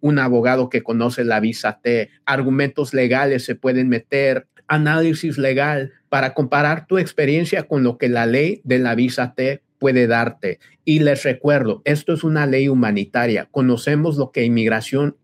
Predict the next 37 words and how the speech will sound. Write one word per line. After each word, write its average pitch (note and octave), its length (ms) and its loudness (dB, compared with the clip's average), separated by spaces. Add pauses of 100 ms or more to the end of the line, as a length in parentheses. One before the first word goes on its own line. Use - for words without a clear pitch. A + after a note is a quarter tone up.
(160)
quiere D3 320 4
ver C#3 300 0
con A#2+ 160 0
estos A#2+ 340 -4
casos. B2 640 -6 (180)
Inmigración D3+ 640 2
conoce D#3 480 0
que C3+ 100 -2
la A#2 160 0
visa B2+ 400 -2
T A2 280 -2 (180)
muchas C#3+ 380 0
de C#3+ 100 2
las A#2 200 0
veces B2 500 -2 (180)
no C3 160 2
viene C#3 380 0
con A#2+ 500 2
documentos A#2 680 -2
de A2+ 80 -2
apoyo. G#2+ 520 0
Por G#2 200 -2
ejemplo, G#2+ 540 -2 (200)
un C#3+ 160 0
inmigrante C#3+ 560 0
no B2+ 180 -2
puede C#3 280 0
tener B2+ 460 0
un C3 140 0
video, C3+ 680 0
un C#3+ 340 0
tipo D3 300 0
de B2+ 160 0
comprobante B2 640 0
que A#2+ 120 -2
fue B2+ 220 -2
controlado, A2+ 760 0